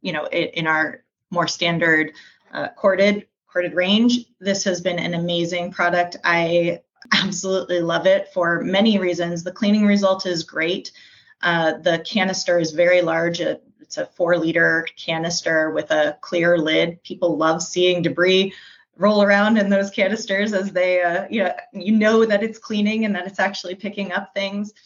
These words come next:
In addition to that, yeah, it's very easy if ever something goes wrong for, um, for your local s-,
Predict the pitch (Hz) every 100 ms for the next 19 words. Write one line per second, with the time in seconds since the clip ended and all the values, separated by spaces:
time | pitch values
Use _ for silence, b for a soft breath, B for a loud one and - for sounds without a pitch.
0 | B B B B _ 208 196 185 196 196
1 | 196 180 180 180 - 185 175 165 165 -
2 | - - 202 202 - 185 170 175 170 170
3 | - 170 160 - _ _ _ 180 180 170
4 | 175 175 175 175 165 160 160 160 156 160
5 | - 160 151 - 165 147 151 151 - _
6 | _ - - _ 165 160 170 160 160 156
7 | 156 156 - -